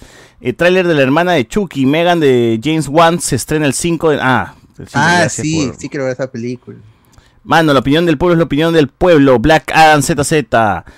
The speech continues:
Speaker 1: Cardo, aprovecha el tercer ojo y checa quién es o no es. ¿Qué? <laughs>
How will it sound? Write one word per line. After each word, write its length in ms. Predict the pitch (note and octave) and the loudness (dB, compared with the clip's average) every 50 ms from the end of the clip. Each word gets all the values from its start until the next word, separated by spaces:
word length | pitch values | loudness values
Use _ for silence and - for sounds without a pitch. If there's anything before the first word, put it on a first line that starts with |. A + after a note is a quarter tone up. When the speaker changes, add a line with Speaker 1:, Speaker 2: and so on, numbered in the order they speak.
| _ _ _ | _ _ _
Speaker 1:
Cardo, 440 | - - E3+ D#3+ C#3 C3+ C3 G#2+ - - | -2 0 2 2 4 2 2 0 0 -2
aprovecha 520 | - A2+ - C3 C3 C#3 E3+ F3 - - F3+ | -6 -4 0 2 2 4 2 2 2 0 0
el 100 | D#3+ C#3 | 0 0
tercer 280 | D3 C3 - E3+ F3 | -2 -2 -2 0 2
ojo 220 | F#3 F#3+ - F#3 D#3+ | 2 0 0 0 -2
y 40 | C3 | 0
checa 280 | - F3 D#3+ E3 D3+ | -2 -2 0 -2 -2
quién 300 | - - - F3 F3 F3+ | -2 -2 -2 -2 0 0
es 260 | F3+ F3+ F3+ E3+ - - | 0 0 -2 -2 -4 -2
o 120 | - C3+ | -2 0
no 320 | C3+ D3+ D#3+ D#3+ C#3+ B2 C3+ | 0 2 2 2 2 0 0
es. 440 | C#3 C3 G2+ E2+ - - - - - - | 0 -2 -4 -6 -8 -14 -16 -18 -16 -8
¿Qué? 360 | - A#2+ A2+ A2+ C3 C#4 D#4+ _ _ _ _ _ _ _ _ | -2 0 0 0 -2 -4 -8 _ _ _ _ _ _ _ _
<laughs> 100 | - D3+ | -10 -6